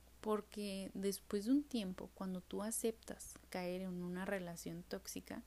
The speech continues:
se te hace ya tan normal que, o sea, no te das cuenta de que no estás siendo tú. O sea, de que, o sea, las tendencias de la otra persona se te pegan por la convivencia,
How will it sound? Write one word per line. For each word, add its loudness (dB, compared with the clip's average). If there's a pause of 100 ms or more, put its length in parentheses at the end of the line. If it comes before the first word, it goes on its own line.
(840)
se 0
te 2
hace 2
ya 2
tan 4
normal 0 (480)
que, 2
o 2
sea, -2
no -2
te -2
das -2
cuenta 0 (180)
de -2
que -6 (220)
no 0
estás -4 (120)
siendo -6
tú. -8 (440)
O -4
sea, -4
de -2
que, -4 (680)
o 0
sea, 2
las 2
tendencias 4
de 6
la 2
otra 0
persona 0
se 2
te 0
pegan -2 (960)
por 4
la 2
convivencia, 2